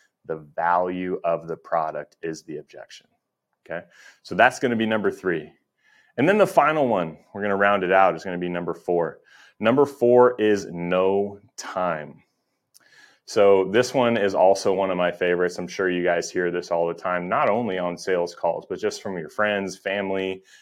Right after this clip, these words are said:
uh, whenever you make plans, "Ah, I don't have time, I'm busy," you know, this kind of hustle bustle of life and hustle culture that is really built, uh, you know, over the past few years. Um, no time, I think, is a bunch of baloney. Everybody has time.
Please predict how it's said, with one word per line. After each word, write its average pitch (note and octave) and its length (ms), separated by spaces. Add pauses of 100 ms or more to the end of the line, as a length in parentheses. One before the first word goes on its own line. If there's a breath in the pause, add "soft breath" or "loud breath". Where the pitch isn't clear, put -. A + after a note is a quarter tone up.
(140 soft breath)
uh, E2 140
whenever F#2 260
you F2+ 140
make F2 280
plans, G2 440
"Ah, A2+ 140
I G#2 100
don't G#2 180
have F#2+ 160
time, F#2 340
I'm E2+ 120
busy," F2+ 580
you F2+ 80
know, F2 160
this E2+ 140
kind F#2 200
of E2+ 60
hustle F2+ 380
bustle F2 400
of D#2+ 100
life E2+ 320
and D#2 100
hustle F2 300
culture D#2+ 460
that D#2+ 160
is D#2 160
really D#2+ 320
built, - 340 (500 soft breath)
uh, E2+ 300
you E2+ 60
know, F2 80
over E2+ 180
the E2 80
past D#2+ 340
few E2 140
years. D#2 440 (520 soft breath)
Um, F2+ 480
no B2+ 260
time, A#2 400
I G2+ 140
think, G2+ 260
is F#2+ 120
a G2 80
bunch F2+ 300
of F2+ 80
baloney. D#2 480 (160)
Everybody F#2+ 460
has F2 300
time. F2+ 460